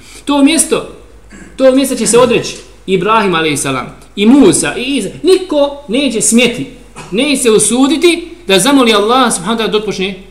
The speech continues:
račun, polaganje računa, osim Muhammeda sallallahu alejhi ve sellem. I to se zove najveći šefat. Najveći šefat, najveće posjedovanje Allahov poslanika sallallahu alejhi ve sellem. Nakon toga, poslanik će se sallallahu alejhi ve sellem zauzimati za stanovnike džehennema koji trebaju da uđu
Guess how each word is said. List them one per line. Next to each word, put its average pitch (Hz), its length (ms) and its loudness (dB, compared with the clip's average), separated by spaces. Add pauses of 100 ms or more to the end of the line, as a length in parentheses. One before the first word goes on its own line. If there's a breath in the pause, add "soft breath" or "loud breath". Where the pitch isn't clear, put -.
račun, 233 420 0 (500)
polaganje 196 420 2
računa, 214 400 0 (200)
osim 190 260 0
Muhammeda 165 440 -4
sallallahu 147 300 -2
alejhi 123 140 -2
ve - 40 -10
sellem. 113 200 -10 (280 soft breath)
I 165 80 -6
to 220 140 2
se 175 60 -2
zove 214 180 2
najveći 208 380 0
šefat. 131 380 -8 (320)
Najveći 180 360 0
šefat, 180 420 -4 (300 loud breath)
najveće 214 360 0
posjedovanje 214 800 -2 (180)
Allahov 165 380 -2
poslanika 139 420 -4
sallallahu 113 200 -12
alejhi 110 180 -16
ve - 240 -20
sellem. 220 180 2
Nakon 269 200 0
toga, 214 320 0 (480 soft breath)
poslanik 226 320 0
će 202 80 -6
se - 60 -2
sallallahu 220 180 -2
alejhi 190 80 -6
ve - 0 -
sellem 202 140 -4
zauzimati 196 440 -2 (580 loud breath)
za 202 220 0
stanovnike 220 760 -2
džehennema 262 560 0
koji 233 180 2
trebaju 277 380 0
da 262 120 4
uđu 262 300 2